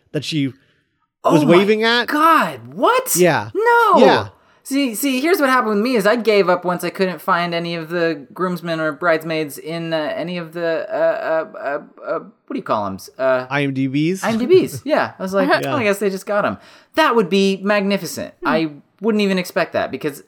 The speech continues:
Speaker 2: I, it's not like Flash is gonna be here, you know? I would have thought M J cut a lot of
Speaker 3: Right.
Speaker 2: ties with her high school days, you know? Like,
Speaker 1: Yeah, but not her girlfriends.
Speaker 2: not her girlfriends, yeah.
Speaker 1: I
Speaker 2: Um,
Speaker 1: mean, she's only,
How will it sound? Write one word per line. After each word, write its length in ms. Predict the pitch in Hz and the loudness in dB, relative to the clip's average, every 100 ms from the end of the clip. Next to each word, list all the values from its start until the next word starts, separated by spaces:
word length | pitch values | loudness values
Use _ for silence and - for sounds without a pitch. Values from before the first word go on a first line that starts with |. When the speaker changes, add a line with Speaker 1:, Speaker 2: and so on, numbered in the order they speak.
| _ | _
Speaker 2:
I, 220 | 170 151 - _ _ _ _ _ | -10 -10 -14 _ _ _ _ _
it's 100 | 285 | -4
not 60 | |
like 140 | 233 - | -4 -4
Flash 440 | - 110 180 190 | -6 -4 -4 -8
is 80 | 110 | -10
gonna 180 | 113 92 | -8 -8
be 200 | 90 87 | -8 -8
here, 140 | 98 | -8
you 80 | 95 | -8
know? 180 | 101 123 | -6 -4
I 120 | 131 | -2
would 100 | 180 | -2
have 100 | 185 | -2
thought 360 | - 156 127 - | 0 2 0 -2
M 200 | 120 131 | -6 -4
J 200 | 123 107 | -4 -4
cut 320 | - - 135 | -6 -6 -2
a 20 | |
lot 180 | 120 113 | 0 0
of 120 | 98 | -2
Speaker 3:
Right. 80 | - | -4
Speaker 2:
ties 320 | 120 117 101 | -2 -2 -4
with 140 | 95 - | -8 -12
her 340 | 95 87 80 _ _ _ _ _ _ _ _ - | -12 -12 -14 _ _ _ _ _ _ _ _ -14
high 140 | 123 | -12
school 280 | 113 92 - | -12 -14 -16
days, 500 | - - - - - _ | -16 -18 -20 -20 -20 _
you 120 | 110 | -10
know? 300 | 110 110 131 _ _ _ _ | -8 -8 -10 _ _ _ _
Like, 240 | 104 104 151 | -16 -14 -14
Speaker 1:
Yeah, 200 | 160 160 | -12 -10
but 140 | 156 | -10
not 160 | 180 233 | -10 -10
her 60 | |
girlfriends. 560 | 135 135 208 - 98 107 | -8 -8 -8 -10 -14 -10
Speaker 2:
not 80 | 196 | -10
her 100 | 196 | -10
girlfriends, 600 | 170 180 - 92 78 113 | -10 -12 -12 -18 -16 -12
yeah. 240 | 85 82 _ 120 | -12 -14 _ -12
Speaker 1:
I 140 | 131 | -4
Speaker 2:
Um, 80 | 160 | 0
Speaker 1:
mean, 100 | 180 | 0
she's 260 | - 202 | -2 0
only, 480 | 202 254 233 180 - | 0 2 2 2 0